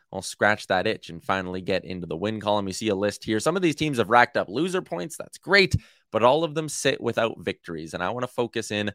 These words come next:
on the three that are in action tonight in Buffalo, Edmonton, and Seattle. And it's,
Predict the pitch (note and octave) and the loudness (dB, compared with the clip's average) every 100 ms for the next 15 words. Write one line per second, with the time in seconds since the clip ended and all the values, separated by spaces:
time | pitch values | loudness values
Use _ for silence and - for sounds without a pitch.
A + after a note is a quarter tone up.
0 | - _ - G2 G2 G2 G2+ - B2 C#3 | -8 _ 0 2 0 -6 -14 -6 -4 2
1 | C#3+ C#3 C#3+ F#2+ F2+ G2+ F2 F2+ G#2+ G#2+ | 2 2 2 0 -2 -8 -8 -6 -4 -6
2 | - E2+ G2+ G#2 G2+ - F#2 G2 F2 G2 | -2 -2 0 0 0 0 -4 -6 -6 -8
3 | F2 F2+ - F2 F#2+ A2 F2+ F2+ F2+ | -8 -10 -6 0 4 4 0 -4 -6